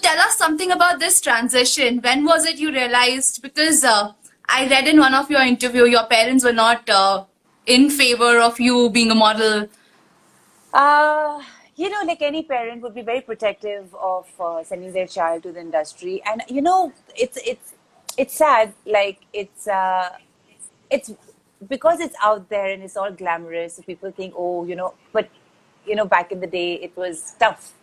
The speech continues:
Speaker 2: for a, for a family. I was young, and then they thought, "What is she gonna do? How is she gonna manage herself?" It's a very natural feeling of a parent to feel like that.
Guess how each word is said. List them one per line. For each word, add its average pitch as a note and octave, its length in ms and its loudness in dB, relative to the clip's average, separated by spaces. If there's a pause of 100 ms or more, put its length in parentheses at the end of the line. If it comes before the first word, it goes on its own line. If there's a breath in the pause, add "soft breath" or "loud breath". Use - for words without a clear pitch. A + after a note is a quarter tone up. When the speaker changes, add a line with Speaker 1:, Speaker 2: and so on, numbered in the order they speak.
(140)
Speaker 2:
for F3+ 160 -2
a, E3+ 80 -2 (300)
for F3 160 -4
a E3 80 -2
family. D#3+ 560 -4
I F3+ 40 -8
was E3+ 180 -8
young, D#3+ 360 -2
and D#3+ 200 -6
then D#3+ 200 -10 (300 soft breath)
they G3 100 0
thought, F#3+ 180 -2
"What F3+ 140 0
is F3 80 -10
she F#3+ 80 -12
gonna E3+ 200 -4
do? E3 360 -4
How F3 120 4
is F3 60 -6
she F#3+ 80 -12
gonna F3 180 -10
manage D#3+ 380 -6
herself?" E3+ 340 -2
It's G3 140 -14
a F#3+ 40 -12
very G#3+ 240 0
natural F3 460 -2
feeling E3+ 340 -12
of E3+ 120 -16
a E3 40 -20
parent D#3+ 380 -2
to E3 60 -20
feel F3+ 280 -10
like E3+ 200 -10
that. - 200 -12